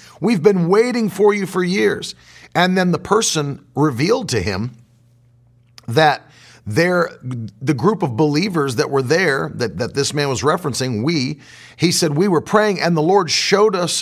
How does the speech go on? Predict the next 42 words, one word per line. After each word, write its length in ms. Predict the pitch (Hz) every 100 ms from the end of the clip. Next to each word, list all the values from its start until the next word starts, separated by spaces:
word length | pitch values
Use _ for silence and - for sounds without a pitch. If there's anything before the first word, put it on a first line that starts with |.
| -
you 640 | 98 127 220 151 131 165 - _ - - -
in 160 | 190
a 60 | 175
vision 420 | 139 202 170 131
that 200 | 113 -
told 240 | - 190 196
us 120 | -
that 160 | 113
you 100 | 170
were 100 | 165
coming, 540 | - - 202 196 87 - - -
that 200 | 135 -
you 80 | 180
were 60 |
gonna 160 | 170 180
be 120 | 180
preaching. 580 | 180 202 214 - 98 - - -
And 160 | 170 175
we 140 | 185
raised 600 | 165 175 196 196 160 131 -
all 280 | 165 185
the 80 | 175
money. 280 | 170 190 175
We 180 | 131 147
raised 440 | 139 175 185 143
all 240 | 139 175 175
the 80 |
finances 840 | 135 175 180 190 151 127 113 80 - - -
that 180 | 151 165
were 140 | 156 143
necessary 760 | 147 202 190 - 135 85 - - - -
to 100 | 147
hold 300 | - 196 165
these 160 | 170 -
crusades, 500 | 160 135 196 190 139
to 80 |
hold 200 | 139 180
these 180 | 160 143
meetings." 400 | 180 208 180 110 147
And 140 | 156
they 100 | 151
said, 320 | - 160 107